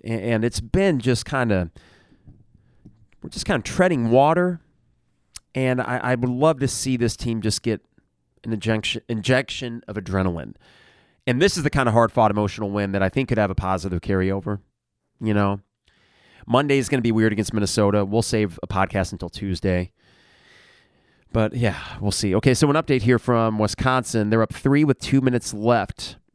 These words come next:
Yeah, and that's the thing, too, King,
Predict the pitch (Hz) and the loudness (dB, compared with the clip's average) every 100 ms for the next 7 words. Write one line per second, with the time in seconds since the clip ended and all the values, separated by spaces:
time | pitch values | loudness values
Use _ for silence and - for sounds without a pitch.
0 | _ _ _ _ _ _ _ _ _ _ | _ _ _ _ _ _ _ _ _ _
1 | _ - 170 170 156 208 - 165 170 170 | _ 4 4 6 2 0 2 2 2 0
2 | 139 165 143 - 139 135 131 | 2 2 2 2 0 0 -2